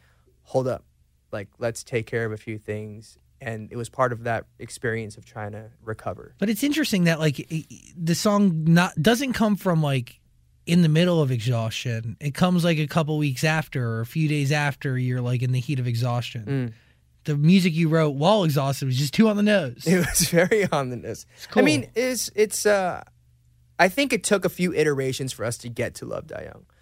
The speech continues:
Speaker 1: Like, I, I remember I got off tour and we had, like, I went to Atlanta for my brother's engagement party. I drove up to Nashville to do three days there. And then I flew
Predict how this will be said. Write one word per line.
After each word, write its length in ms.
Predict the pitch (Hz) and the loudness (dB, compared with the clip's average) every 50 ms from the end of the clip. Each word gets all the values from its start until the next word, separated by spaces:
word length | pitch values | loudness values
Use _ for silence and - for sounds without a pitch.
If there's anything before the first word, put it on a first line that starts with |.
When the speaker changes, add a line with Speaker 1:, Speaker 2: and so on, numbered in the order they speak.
| _ _ _ _ - | _ _ _ _ -6
Speaker 1:
Like, 160 | 120 123 127 | -4 0 2
I, 180 | 135 139 143 131 | 2 2 2 -2
I 140 | - - 127 | -4 -4 -4
remember 300 | 131 135 135 131 127 123 | -2 -2 -2 -2 -2 -2
I 60 | 123 | 0
got 160 | 117 139 147 | 0 0 0
off 100 | 151 143 | -2 -2
tour 220 | - - 143 127 123 | -4 -2 -2 -2 -2
and 120 | 123 120 | -2 -4
we 60 | 127 139 | -4 -4
had, 160 | 139 120 110 | -4 -4 -4
like, 280 | 110 104 - - _ _ _ _ _ _ _ _ _ _ _ - | -6 -8 -8 -12 _ _ _ _ _ _ _ _ _ _ _ -6
I 60 | 135 | -2
went 160 | 131 135 139 135 | -2 -2 0 0
to 60 | 147 | -2
Atlanta 280 | 120 - 139 139 139 139 | -2 -2 -2 -2 -2 -4
for 80 | 131 131 | -4 -6
my 60 | 120 | -6
brother's 340 | 117 117 123 123 123 117 123 | -2 -2 -2 -2 -2 -4 -6
engagement 360 | 117 127 127 131 127 120 110 | -4 -2 -2 -2 -4 -6 -6
party. 280 | - 120 117 113 107 90 | -2 -2 -2 -2 -2 -6
I 60 | 113 | -6
drove 220 | - 120 120 123 | -4 -2 -2 -2
up 120 | 123 - - | -2 -6 -8
to 80 | 135 | -8
Nashville 580 | 117 117 113 117 117 - - - 117 113 107 120 | -6 -4 -2 -2 -4 -4 -8 -8 -6 -6 -6 -8
to 100 | - - 120 | -12 -18 -18
do 160 | - 117 113 | -14 -14 -12
three 180 | 110 113 113 113 | -10 -8 -8 -6
days 260 | 113 - 110 107 - | -6 -6 -8 -8 -6
there. 300 | 113 110 110 107 107 - _ _ _ _ _ _ _ - | -6 -4 -4 -4 -6 -8 _ _ _ _ _ _ _ -8
And 80 | 120 | -6
then 100 | 120 113 | -4 -2
I 80 | 113 113 | -2 -4
flew 460 | - - - - 127 131 127 120 | -6 -8 -14 -8 -4 -2 -2 -2